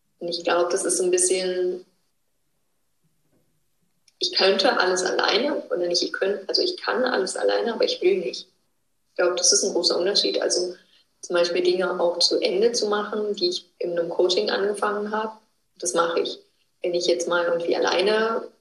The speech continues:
weiß ich nicht, wie viele Bücher habe ich angefangen, die ich nicht zu Ende gelesen hab?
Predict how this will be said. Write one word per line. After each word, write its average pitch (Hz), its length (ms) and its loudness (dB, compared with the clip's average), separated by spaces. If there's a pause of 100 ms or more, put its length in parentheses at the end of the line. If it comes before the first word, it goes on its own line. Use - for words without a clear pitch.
(100)
weiß 196 180 0
ich 185 100 0
nicht, 170 340 -6
wie 180 100 -8
viele 180 200 -8
Bücher 208 240 -2
habe 190 120 0
ich - 140 -2
angefangen, 180 400 -2
die 180 60 -2
ich 180 100 -6
nicht 180 160 -4
zu 190 120 2
Ende 190 160 2
gelesen 165 360 -4
hab? - 120 -6